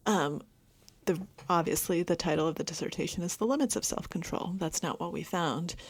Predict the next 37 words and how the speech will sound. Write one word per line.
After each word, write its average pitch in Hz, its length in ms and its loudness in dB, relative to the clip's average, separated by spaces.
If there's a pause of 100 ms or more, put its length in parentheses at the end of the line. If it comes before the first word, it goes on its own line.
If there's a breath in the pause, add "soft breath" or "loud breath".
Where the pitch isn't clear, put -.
(320 loud breath)
Um, 143 440 0
instead, 151 600 0
you - 80 -2
know, - 120 0
we - 120 0
found 156 520 -2 (420 soft breath)
these 170 300 0
really 170 340 2
interesting 156 400 -2
effects - 360 -2
with 151 120 -2
the - 120 -2
illusion 151 360 -2
of 180 120 -12
control, - 460 -4
of - 120 -6
how, - 220 -2 (300)
you 175 100 -4
know, - 80 -4
very 156 260 0
smart - 320 -4
people 151 320 -2
would 165 160 -2
fall 82 400 0
for - 320 -6
the 165 140 -2
illusion - 340 -4
of - 120 -10
control, - 560 -4 (520 loud breath)
um, 143 420 0
when 156 200 -2
you 147 100 -2
put - 200 -6
them 143 120 -4
in 151 80 -4
stochastic - 640 -4
environments - 760 -2